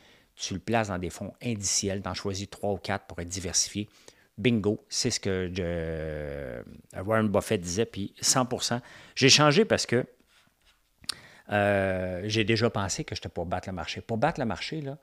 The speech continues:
faut que tu te lèves le matin, faut que tu deviennes un des meilleurs. Je, je me considère un très bon entrepreneur parce que je pratique l'entrepreneuriat à tous les jours. Hein ? Seize heures par jour, je suis là en train de m'améliorer.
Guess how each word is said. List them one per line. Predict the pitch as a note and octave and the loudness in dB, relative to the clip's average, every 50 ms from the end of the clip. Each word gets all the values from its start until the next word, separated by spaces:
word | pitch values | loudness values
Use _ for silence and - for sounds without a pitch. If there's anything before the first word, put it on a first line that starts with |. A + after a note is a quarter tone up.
| - - - - _ _ _ | -18 -20 -20 -20 _ _ _
faut | - G2 | -12 -10
que | - | -8
tu | - | -6
te | - - | -4 -2
lèves | G2 F2+ | -2 -2
le | F#2 E2+ | -2 -4
matin, | E2+ D2 - G#2+ G2 | -4 -6 -6 -8 -8
faut | - | -8
que | - - | -2 0
tu | G#3+ | 0
deviennes | A3 A3 C4 G3+ C#3+ | 2 2 2 2 2
un | A#2 G#2+ | 2 2
des | G2+ D#2+ | 2 0
meilleurs. | D#2+ D#2+ F#2 G#2 A2 G2+ - - - - - - - - - _ | -2 -2 -2 -2 -2 -2 -6 -10 -20 -20 -20 -20 -20 -20 -20 _
Je, | - - - - - - - - | -6 -2 0 0 0 0 -4 -8
je | - - - - - - A#2+ | -10 -12 -12 -12 -8 -2 0
me | A#2 A#2 | 0 2
considère | - E3+ D3 - - E3+ F3 F#3+ D3+ | 4 4 2 4 4 2 2 2 0
un | A2 G2+ | -2 -2
très | - - - G#2+ G#2+ | -4 -2 -2 0 0
bon | G2 A2+ B2 A#2+ G#2+ | 2 0 0 0 0
entrepreneur | F#2 - - E2+ E2 F2 E2+ F#2 A2+ C#3 D#3 C#3 | -2 -2 -4 -6 -6 -6 -4 -4 -4 -4 -6 -4
parce | - G#2+ F#2+ - | -2 -2 -2 -2
que | - F#2+ | -2 -2
je | - - | -2 -2
pratique | - - F#2 F#2 - - - - - | -2 -4 -4 -4 -2 -2 -2 -2 -4
l'entrepreneuriat | E2+ D#2+ F2 F2+ E2+ - D#2 D#2+ - - D2+ D#2+ F2+ G2+ - | -6 -6 -6 -8 -8 -6 -6 -6 -6 -6 -6 -8 -8 -10 -10
à | - E2+ | -10 -12
tous | - - - | -10 -10 -8
les | E2+ E2 | -8 -6
jours. | E2+ A#2 - - - _ _ _ _ - | -4 -6 -6 -8 -10 _ _ _ _ -10
Hein ? | G2+ A2 C3+ - _ _ | -8 -8 -8 -10 _ _
Seize | - - - - D#2 E2 G2 | -2 0 0 0 0 -2 -4
heures | G2 F#2 | -4 -4
par | - F2 - | -4 -2 0
jour, | B2 D3 C#3 A#2 - | 2 2 2 2 0
je | - - | -2 -4
suis | - G2 | -2 2
là | G2+ B2 B2 B2 - - - - - - | 4 4 4 2 0 -10 -20 -20 -16 -10
en | F#2 F2+ F#2+ | -8 -6 -6
train | - - G#2 | -6 -6 -6
de | G#2 | -4
m'améliorer. | G2 G2 G#2 G#2+ G#2+ G#2 G#2+ G#2 G2+ A2 C3+ B2 | -4 -2 0 0 4 4 4 6 6 4 2 2